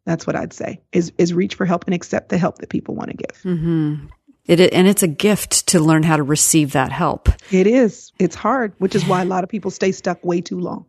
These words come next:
Speaker 2: Yeah, because they're not willing to accept it. But that's, that is your ticket out of the pit. You're right. It's other people.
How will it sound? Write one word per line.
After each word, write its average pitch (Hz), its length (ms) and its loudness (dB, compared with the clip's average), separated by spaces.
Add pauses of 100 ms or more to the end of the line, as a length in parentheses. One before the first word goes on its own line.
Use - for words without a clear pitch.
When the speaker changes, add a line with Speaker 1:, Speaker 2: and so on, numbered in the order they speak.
Speaker 2:
Yeah, 151 320 -2
because 165 280 0
they're 160 100 2
not 151 240 0
willing 151 300 -2
to - 180 -8 (100)
accept - 420 -2
it. 156 140 -2
But - 140 -8
that's, 180 320 0
that 175 200 2
is 196 240 4
your 170 100 4
ticket - 320 0
out 156 140 2
of 143 40 0
the 143 80 0
pit. - 320 0
You're 147 100 -2
right. 147 300 -2
It's 151 160 -6
other 151 160 0
people. - 500 -6